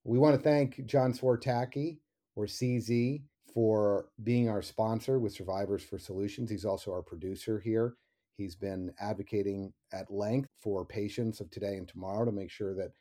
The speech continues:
America's biopharmaceutical ecosystem continues to bring new treatments and cures to the American people. Today, we're joined by Adam Thierer, who is an expert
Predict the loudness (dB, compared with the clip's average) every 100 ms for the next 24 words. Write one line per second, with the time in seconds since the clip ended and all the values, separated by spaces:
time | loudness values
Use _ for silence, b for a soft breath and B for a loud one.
0 | _ -2 0 0 0 -2 0 2 0 -4
1 | -4 -4 0 0 4 4 2 b b b
2 | -2 2 4 4 4 2 2 0 0 -4
3 | -2 -2 -2 -6 -4 -4 -2 0 0 -2
4 | -6 _ _ _ -2 2 4 2 0 -2
5 | -8 0 2 4 4 2 -2 -10 _ _
6 | _ _ -6 -2 0 0 -2 -4 -6 -6
7 | -6 -6 -16 _ _ _ _ _ _ 6
8 | 10 12 12 10 6 6 4 6 6 6
9 | 6 4 2 0 4 4 2 -4 0 4
10 | 4 2 -8 -6 0 2 4 2 0 0
11 | 0 2 2 2